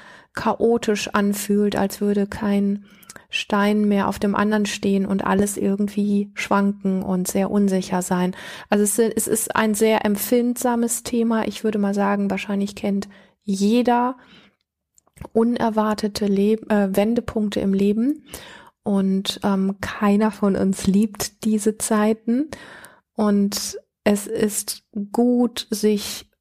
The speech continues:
bevor ein krasser Wendepunkt da ist, sich durchaus auch mit solchen Themen mal zu beschäftigen. Das ist so ein bisschen ähnlich wie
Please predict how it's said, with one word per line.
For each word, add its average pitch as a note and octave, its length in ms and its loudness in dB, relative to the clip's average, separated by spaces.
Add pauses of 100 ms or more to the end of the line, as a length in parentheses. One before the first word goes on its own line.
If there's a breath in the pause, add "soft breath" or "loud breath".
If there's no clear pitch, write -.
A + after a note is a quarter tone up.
(160)
bevor G#3 880 2
ein G3 460 2 (100)
krasser F#3+ 540 0
Wendepunkt G3 1040 0
da G3 300 2
ist, - 320 -6 (300 loud breath)
sich G3+ 300 -2
durchaus A3+ 680 2
auch G#3 340 -2
mit G#3+ 200 -2
solchen G3+ 480 2
Themen G#3+ 400 0
mal F#3+ 260 2
zu G3+ 140 -8
beschäftigen. G3+ 540 0
Das G3+ 120 0
ist - 120 -2
so D#4 80 2
ein D4 40 2
bisschen B3+ 260 2
ähnlich A3 460 2
wie G3+ 280 2